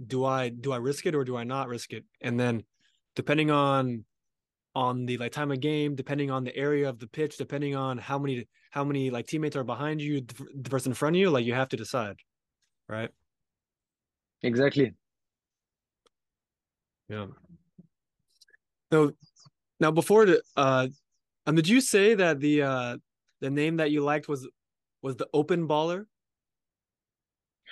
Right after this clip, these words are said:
Speaker 2: Ur-, Urban Baller, sorry.
Speaker 1: Oh,
Speaker 2: Urban,
Speaker 1: Urban. Got it.
Speaker 2: Urban.
Speaker 1: Okay.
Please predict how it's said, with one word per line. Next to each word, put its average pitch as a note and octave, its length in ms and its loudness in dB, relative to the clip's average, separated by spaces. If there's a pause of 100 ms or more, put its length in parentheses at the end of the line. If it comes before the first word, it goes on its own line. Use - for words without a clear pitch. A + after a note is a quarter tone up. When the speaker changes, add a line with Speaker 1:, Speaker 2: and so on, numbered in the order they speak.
(260)
Speaker 2:
Ur-, G3 240 6
Urban G3+ 360 4
Baller, D#3 300 0
sorry. A#2 340 -6
Speaker 1:
Oh, D3+ 100 2
Speaker 2:
Urban, D#3 440 4
Speaker 1:
Urban. E3+ 120 0
Got C#3+ 220 -2
it. A2+ 40 -4
Speaker 2:
Urban. A#2 40 -6
Speaker 1:
Okay. A2 360 -8